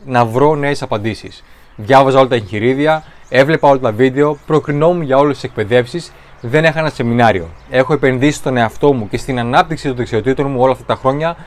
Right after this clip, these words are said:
τα δεκαέξι χρόνια που ασχολούμαι με το χώρο, με το δικτυακό marketing, πάρα πολλές ώρες και πολλά χρήματα. Επενδύστε στον εαυτό σας,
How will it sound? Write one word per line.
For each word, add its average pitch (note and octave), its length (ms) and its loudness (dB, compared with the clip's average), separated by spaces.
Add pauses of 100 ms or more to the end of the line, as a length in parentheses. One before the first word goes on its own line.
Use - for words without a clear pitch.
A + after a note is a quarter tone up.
(260)
τα A2+ 80 -4
δεκαέξι B2 400 4
χρόνια D3 200 -2
που B2+ 60 -4
ασχολούμαι C3 340 -2
με A#2 80 -6
το G#2+ 100 -4
χώρο, D3+ 400 0 (140)
με A2 60 -8
το G#2 40 -2
δικτυακό G#2+ 460 -4
marketing, C3 320 -2 (480)
πάρα C#3+ 260 6
πολλές B2+ 320 -2
ώρες D#3+ 360 0 (180)
και E3+ 140 -6
πολλά C3+ 220 2
χρήματα. G#2 420 -4 (340)
Επενδύστε D3 520 2
στον A#2 200 -2
εαυτό G#2 300 0
σας, C3+ 380 -4